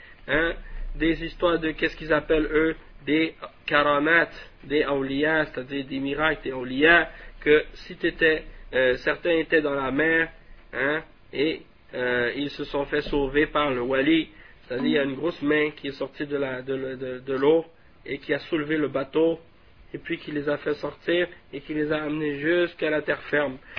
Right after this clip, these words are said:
Ça, c'est parmi les exemples des histoires que ces gens-là, ils mentionnent dans leur, euh,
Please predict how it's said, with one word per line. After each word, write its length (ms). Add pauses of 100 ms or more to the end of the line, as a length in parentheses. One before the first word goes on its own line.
(120)
Ça, 160
c'est 180
parmi 340
les 260 (300)
exemples 380
des 240
histoires 360
que 120
ces 260
gens-là, 340
ils 200
mentionnent 520
dans 160
leur, 360
euh, 180